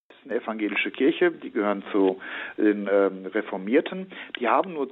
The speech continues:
zweimal im Jahr Abendmahl, einmal am Karfreitag und einmal auf Buß- und Betag. Das heißt, es gibt gar nicht so diese große Sehnsucht, die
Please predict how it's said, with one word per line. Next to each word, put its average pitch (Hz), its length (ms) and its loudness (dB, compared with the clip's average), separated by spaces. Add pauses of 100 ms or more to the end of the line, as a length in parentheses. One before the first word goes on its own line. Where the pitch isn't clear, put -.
(100)
zweimal 160 380 -2
im 120 140 -4
Jahr 113 260 2
Abendmahl, 92 680 -2
einmal 92 260 -2
am 87 60 -10
Karfreitag - 680 -2
und 165 140 -8
einmal 110 280 -4
auf 98 140 0 (120)
Buß- 101 200 0
und 92 140 -10
Betag. 78 500 -2 (600)
Das 107 160 -2
heißt, 120 260 2
es 113 140 -12
gibt - 220 -6
gar 123 160 2
nicht 123 200 -4
so 117 140 0
diese 147 340 -4
große 117 540 2
Sehnsucht, 120 540 2
die 98 100 -6